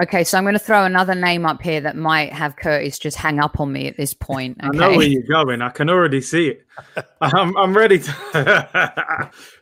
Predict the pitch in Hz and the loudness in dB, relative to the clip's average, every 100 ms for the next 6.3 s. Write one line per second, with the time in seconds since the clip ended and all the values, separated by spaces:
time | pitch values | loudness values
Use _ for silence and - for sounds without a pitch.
0 | - - - 185 143 - - - - - | -14 -14 -2 -2 -2 -6 -12 -16 -14 -6
1 | 180 - 180 - 523 - - - 190 190 | -6 -4 -6 0 0 0 -4 -2 -2 2
2 | 175 147 139 - - _ 190 - _ - | 2 0 -6 -12 -20 _ -18 -18 _ -18
3 | - - - - 254 247 254 254 139 147 | -16 -14 -16 -12 0 2 4 4 4 0
4 | 143 - 107 _ _ _ - 214 254 208 | -4 -12 -20 _ _ _ -6 -2 0 -2
5 | 233 - _ - 247 185 - 180 151 143 | -8 -10 _ 2 4 4 0 -2 -2 -2
6 | 139 - | -8 -12